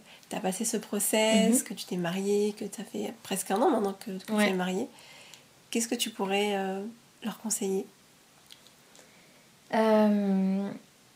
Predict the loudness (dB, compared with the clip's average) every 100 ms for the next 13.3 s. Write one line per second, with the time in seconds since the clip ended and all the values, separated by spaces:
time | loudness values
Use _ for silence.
0 | -20 -8 0 4 4 4 0 0 2 4
1 | 4 4 2 2 -2 -6 -10 -14 -16 -16
2 | -8 2 4 6 6 4 0 2 4 6
3 | 6 2 -2 0 4 4 2 -4 -4 -4
4 | -4 -4 -4 -4 -8 -4 -2 0 0 2
5 | 2 0 -2 -6 -20 -20 -20 -20 -20 -18
6 | 0 2 4 0 -2 -4 -2 4 6 6
7 | 2 0 -2 -4 -4 -4 -6 -8 -16 -16
8 | -16 -20 -20 _ -20 -10 -4 -2 -2 -4
9 | 0 2 4 4 2 2 -4 0 2 4
10 | 2 -2 -8 -14 -6 -2 0 -2 -2 2
11 | 2 2 -2 -4 -6 -8 -10 -12 -18 -20
12 | -20 -20 -20 -20 -20 -10 0 0 2 2
13 | 2 2 -2